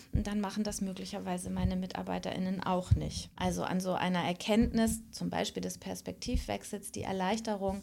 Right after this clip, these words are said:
aber es kann auch eine neue Freude oder eine Motivation sein, die dann,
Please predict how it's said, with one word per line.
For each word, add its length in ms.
aber 180
es 140
kann 220
auch 160
eine 100
neue 460
Freude 480
oder 100
eine 140
Motivation 720
sein, 240
die 100
dann, 320